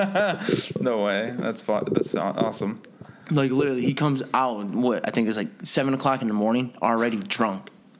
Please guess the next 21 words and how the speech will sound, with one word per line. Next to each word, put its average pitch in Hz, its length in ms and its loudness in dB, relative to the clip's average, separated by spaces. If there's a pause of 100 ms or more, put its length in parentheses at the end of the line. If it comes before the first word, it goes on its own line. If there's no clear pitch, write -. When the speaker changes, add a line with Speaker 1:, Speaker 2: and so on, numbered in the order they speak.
(840)
Speaker 1:
Wait, 147 140 2
so 139 100 0
what 135 100 2
happened 147 200 0
to 147 60 -2
the 143 100 2
guy 131 220 2
that 123 160 -2
sh-, - 60 -6
that 117 200 0
shit 127 180 -2
fell 127 200 0
on 123 100 -2
his 113 120 -4
head? 131 220 -4 (680)
Speaker 2:
Oh, 135 120 2
he 143 120 2
was 120 120 0
fine. 98 300 0 (140)
Speaker 1:
Oh, 101 260 -4 (220)
okay. 95 220 -8